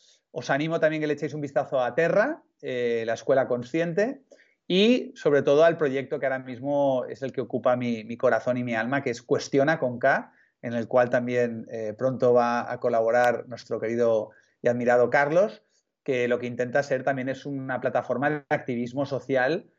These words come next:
eh, repartiendo pastillas rojas para revolucionar de forma consciente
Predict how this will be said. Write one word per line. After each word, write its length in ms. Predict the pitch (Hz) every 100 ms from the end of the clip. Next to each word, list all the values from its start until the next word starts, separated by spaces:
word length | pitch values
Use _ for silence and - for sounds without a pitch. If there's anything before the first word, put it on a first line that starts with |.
| _ _
eh, 200 | 131 117
repartiendo 460 | 104 120 117 123 135
pastillas 340 | 139 135 120
rojas 600 | 117 123 151 170 202 - -
para 400 | 123 113 101 101
revolucionar 800 | 110 117 117 110 113 107 110 120
de 80 | 123
forma 240 | 113 113
consciente 760 | 117 107 - 101 101 120 120